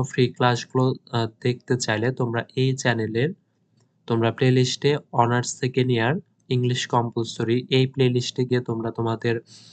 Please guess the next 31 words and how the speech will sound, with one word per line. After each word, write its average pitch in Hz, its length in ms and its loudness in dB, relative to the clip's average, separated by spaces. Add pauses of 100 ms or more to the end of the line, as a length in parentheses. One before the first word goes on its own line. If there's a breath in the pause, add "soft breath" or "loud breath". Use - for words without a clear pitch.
(140 loud breath)
ইংলিশ 123 360 2
কম্পালসরি 117 520 0
সকল 127 400 -2
ক্লাসগুলো 123 560 0 (380)
করতে 123 260 0
পারবে। 95 360 -4
আর 104 120 2
আমরা 110 300 -2
আমাদের 117 360 -4
ক্লাসগুলো 117 520 -2 (440 loud breath)
প্রতিনিয়ত 131 540 2
লাইভ 117 300 0 (100)
ক্লাস 127 240 0 (100)
করে 113 280 0
যাচ্ছি। 95 400 -8 (280)
তো - 120 -2
তোমরা 120 260 -2
যারা 120 200 -2
রাষ্ট্রবিজ্ঞান 127 640 0
বিভাগ 127 380 -2
সমস্ত 127 500 -4 (680 loud breath)
তোমাদের 120 380 2
প্রতিটা 135 460 0
সাবজেক্টের 117 880 -2 (400)
সা-, - 420 -4
চূড়ান্ত 135 380 2
সাজেশনের 127 600 -2
পিডিএফ 120 380 -2
নিতে 123 220 -2
চাইলে 127 280 -2
তোমরা 120 260 -4